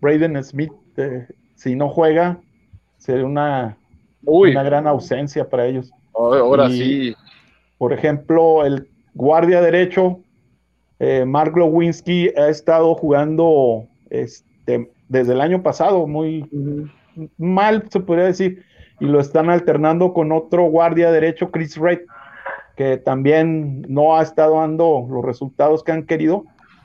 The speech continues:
Speaker 1: Entonces, por ahí la, la línea ofensiva de los Colts, que era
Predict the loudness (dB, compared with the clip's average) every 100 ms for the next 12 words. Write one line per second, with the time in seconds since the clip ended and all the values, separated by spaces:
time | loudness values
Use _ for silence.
0 | -20 _ -14 -12 -2 -2 0 -2 -2 0
1 | 2 2 0 0 0 2 0 -2 -4 -6
2 | -6 -4 -2 0 0 0 -2 -4 -4 0
3 | 2 0 -2 -2 -2 -2 -4 -6 -2 0
4 | 0 -4